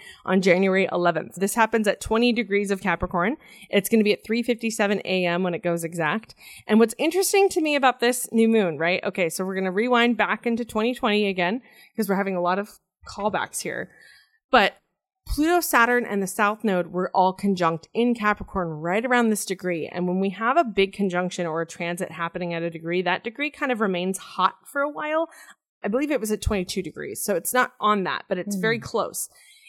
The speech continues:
Speaker 1: And I think that this new moon may call back to this,
Speaker 2: <clears throat>
Speaker 1: especially 'cause we're in this Pluto at the very last degrees of Capricorn moments. We're looking backwards. We're seeing things come up again, or how far we've come, or how far we've evolved.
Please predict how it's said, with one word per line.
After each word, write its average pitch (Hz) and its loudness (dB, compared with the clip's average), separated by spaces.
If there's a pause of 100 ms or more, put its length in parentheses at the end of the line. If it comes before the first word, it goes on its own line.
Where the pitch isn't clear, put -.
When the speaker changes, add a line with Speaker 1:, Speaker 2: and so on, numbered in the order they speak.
(120)
Speaker 1:
And 226 4 (120)
I 220 2
think 294 -2
that 320 2
this 233 2
new 226 4
moon 208 2
may 185 -2
call 196 -4
back 180 0
to 311 4
this, 262 2
Speaker 2:
<clears throat> - -4
Speaker 1:
especially 254 2
'cause 220 -6
we're 220 -2
in 226 2
this 220 0 (760)
Pluto 233 2
at 180 0
the 214 -2
very 196 -2
last 170 -2
degrees 170 -6
of 170 -4
Capricorn 190 -2
moments. 226 0
We're 240 4
looking 262 -2
backwards. - -2
We're 196 -2
seeing 226 -2 (100)
things 226 2
come 214 2
up 196 0
again, 165 -2
or 160 -4
how 202 0
far 196 2
we've 175 -2
come, 170 0
or 160 -4
how 190 0
far 185 -2
we've 180 -4
evolved. 175 2